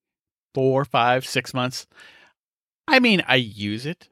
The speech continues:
My show automatically gets posted there. I repost my show.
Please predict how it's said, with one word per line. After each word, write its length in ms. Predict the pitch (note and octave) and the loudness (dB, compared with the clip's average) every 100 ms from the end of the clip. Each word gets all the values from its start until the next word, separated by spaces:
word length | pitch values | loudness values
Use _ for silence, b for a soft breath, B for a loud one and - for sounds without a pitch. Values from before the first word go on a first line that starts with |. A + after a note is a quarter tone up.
| _ | _
My 160 | C#3 | 0
show 640 | E3 - - E3+ E3 E3 D#3+ | 0 0 2 4 6 6 4
automatically 520 | D3 D3 D#3+ E3 E3+ | 4 6 6 4 0
gets 140 | D#3+ E3 | -2 -4
posted 420 | - B2+ - B2 | -4 -6 -6 -6
there. 260 | A#2 A#2 B2 | -2 -2 0
I 80 | |
repost 560 | B2 A2+ B2 A#2 C3 - | -2 -2 -6 -2 -4 -4
my 80 | C#3 | -8
show. 440 | - A#2+ A2+ B2 | -4 -2 -2 -6